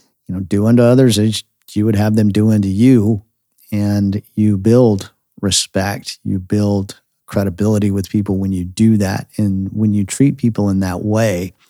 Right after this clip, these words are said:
they reflect it back at you. They're infinitely more receptive to what you have to say. And if you do it well enough, they might even ask you what you think about stuff. They might seek you out for advice.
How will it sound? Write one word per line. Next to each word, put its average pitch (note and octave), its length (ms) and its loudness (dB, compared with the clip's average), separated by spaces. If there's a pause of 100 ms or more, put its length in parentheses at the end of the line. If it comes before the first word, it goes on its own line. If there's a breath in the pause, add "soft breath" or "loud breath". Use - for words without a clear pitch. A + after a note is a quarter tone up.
(560 loud breath)
they G#2+ 120 2
reflect A#2+ 440 -2
it G2+ 80 -4
back G2+ 300 -4
at G2 160 -6
you. G#2+ 240 -4
They're F#2 160 -8
infinitely A#2 560 2
more G#2 220 0
receptive G2+ 520 -2
to G2+ 100 -4
what G2 180 -4
you C#3+ 220 4
have G#2+ 260 2
to G2 100 -4
say. - 400 -4
And A#2+ 360 -2
if D#3+ 120 -2
you E3 60 2
do G3 140 4
it E3+ 60 2
well C3 220 2
enough, C3+ 580 0
they A#2 120 2
might C#3+ 180 2
even B2 140 0
ask B2 240 -2
you G#2+ 80 2
what A2 100 0
you G2 60 -2
think D#3 260 -2
about - 240 -4
stuff. - 300 -6
They - 60 -6
might A2 300 -4
seek A2+ 320 0
you G#2+ 140 2
out F#2+ 160 -2
for - 160 -8
advice. F2+ 640 -2